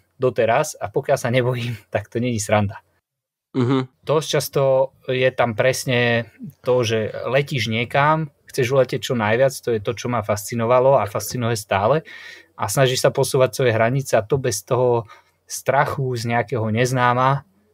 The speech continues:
Speaker 1: proste nejde. A obzvlášť v tom vzduchu je to veľmi, veľmi častá vec. Ja som hovoril,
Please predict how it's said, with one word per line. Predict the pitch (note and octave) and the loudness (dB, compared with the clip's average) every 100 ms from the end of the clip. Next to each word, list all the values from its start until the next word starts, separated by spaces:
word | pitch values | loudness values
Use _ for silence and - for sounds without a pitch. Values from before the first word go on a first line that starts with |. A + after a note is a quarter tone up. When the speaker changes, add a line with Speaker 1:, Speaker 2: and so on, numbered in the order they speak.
| _ | _
Speaker 1:
proste | - A#2+ - | -2 -2 -2
nejde. | A2+ G#2 G#2 G2 | -2 0 -2 -2
A | F2+ A2 | 0 2
obzvlášť | E3 D#3 C3 B2 | 2 4 2 4
v | - | 0
tom | B2+ | -2
vzduchu | A2 B2+ B2+ | 0 -2 2
je | B2+ | 0
to | A#2+ A#2+ | 0 -4
veľmi, | A2 C3 C#3 C3 B2 G#2 - _ _ _ _ _ _ _ _ _ _ _ _ _ _ | 2 2 4 2 0 -4 -10 _ _ _ _ _ _ _ _ _ _ _ _ _ _
veľmi | G#2+ A2+ B2 A#2+ A#2 A2+ A2 G#2+ | -2 2 2 2 2 2 0 0
častá | G#2+ A#2 - A#2 | 2 2 2 2
vec. | A2+ B2 | 2 0
Ja | A2 | -2
som | - A2 | -2 0
hovoril, | A#2 A2 | 0 0